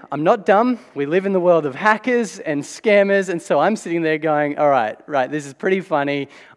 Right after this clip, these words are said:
I'm all over this, right? My smug look on my face, the tone in my voice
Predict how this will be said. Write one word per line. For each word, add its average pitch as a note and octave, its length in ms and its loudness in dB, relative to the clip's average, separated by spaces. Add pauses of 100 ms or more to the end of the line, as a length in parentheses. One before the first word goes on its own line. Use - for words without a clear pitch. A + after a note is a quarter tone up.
I'm E3 180 2
all D#3+ 220 2
over C#3 240 2
this, - 320 -12
right? D3 240 2
My C3+ 120 -2
smug F3+ 460 2
look E3+ 280 -4
on D#3+ 100 0
my C#3 140 -2
face, F3 500 2
the - 160 -10
tone F3+ 420 -2
in D#3+ 120 -4
my C3+ 160 -4
voice E3 580 -2